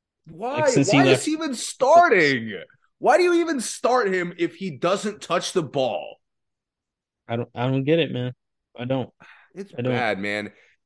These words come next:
Speaker 1: It's bad. Like, okay, Niang is playing better. I'll give it to him. But
Speaker 2: He
Speaker 1: none
Speaker 2: is.
Speaker 1: of their other, like, Melton is playing well in spite of the fact that he's taking a lot of bad shots.
Speaker 2: But,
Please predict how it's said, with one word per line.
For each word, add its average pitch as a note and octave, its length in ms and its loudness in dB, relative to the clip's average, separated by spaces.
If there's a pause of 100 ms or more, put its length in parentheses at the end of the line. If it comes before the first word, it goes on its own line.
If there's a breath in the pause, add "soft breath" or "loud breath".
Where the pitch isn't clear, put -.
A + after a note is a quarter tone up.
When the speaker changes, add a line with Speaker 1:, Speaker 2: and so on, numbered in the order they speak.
Speaker 1:
It's E3 160 -10
bad. C#3 340 -4
Like, C#3+ 260 -2
okay, F3+ 360 0
Niang E3 420 0
is D#3 160 -4
playing D3 380 -2
better. A#2 280 2
I'll B2 100 0
give B2 200 -6
it G#2+ 120 -10
to G#2 180 -6
him. D2 160 -18 (1120)
But F#3 180 -8
Speaker 2:
He D#3 80 -20
Speaker 1:
none F3+ 140 -6 (180)
Speaker 2:
is. E3 140 0
Speaker 1:
of D#3 40 -10
their G3 220 -2
other, F#3+ 300 -4
like, F3 180 -6
Melton A3 560 2
is F3 220 -4
playing G#3 480 -2
well E3+ 420 4 (220 soft breath)
in G3+ 200 -2
spite - 540 0
of A3 140 4
the F#3 80 0
fact G3 320 0
that E3+ 100 0
he's F3 180 -8
taking F#3 380 -4
a D3+ 60 -4
lot D3+ 240 0
of B2+ 120 -8
bad A#2+ 280 -4
shots. - 720 -8 (880)
Speaker 2:
But, G#3 240 -4